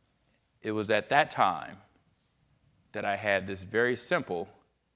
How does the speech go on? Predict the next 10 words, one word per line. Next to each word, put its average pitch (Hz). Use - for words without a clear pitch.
yet 104
magnificent 104
idea. 101
I 117
said, 117
"If 113
I 175
can 151
get 123
an 90